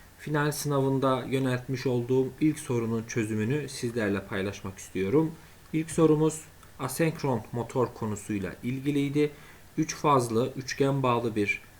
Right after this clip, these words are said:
asenkron motorun eşdeğer devre parametrelerini size verdim. Ee, dört yüz altmış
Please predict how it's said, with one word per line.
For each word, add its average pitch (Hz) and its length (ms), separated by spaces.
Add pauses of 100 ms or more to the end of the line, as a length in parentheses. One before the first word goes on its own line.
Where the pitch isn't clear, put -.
asenkron 139 560
motorun 139 520
eşdeğer 131 480
devre 107 260
parametrelerini 104 960
size 87 400
verdim. 131 480 (460)
Ee, 98 340 (100)
dört 120 200
yüz 131 100
altmış 131 320